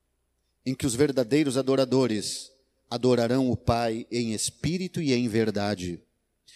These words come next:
porque são estes que o Pai procura para seus adoradores."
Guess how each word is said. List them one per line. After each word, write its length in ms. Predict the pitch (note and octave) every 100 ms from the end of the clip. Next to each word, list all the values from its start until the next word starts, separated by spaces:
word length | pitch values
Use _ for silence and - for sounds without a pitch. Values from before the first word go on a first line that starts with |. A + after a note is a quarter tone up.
| - -
porque 260 | A2+ - A#2+
são 280 | - A2 A#2
estes 640 | D#3 - G3 F3 B2 - _ _ -
que 80 |
o 60 | C#3
Pai 240 | - C3
procura 640 | D3 - - C3 A#2+ G#2 F#2 _ _ _ _ _ _
para 220 | - A2 G#2
seus 680 | - A#2+ B2 B2+ - - -
adoradores." 1300 | A#2+ A2+ A2 G#2+ G2+ G2+ F#2+ E2+ - - - -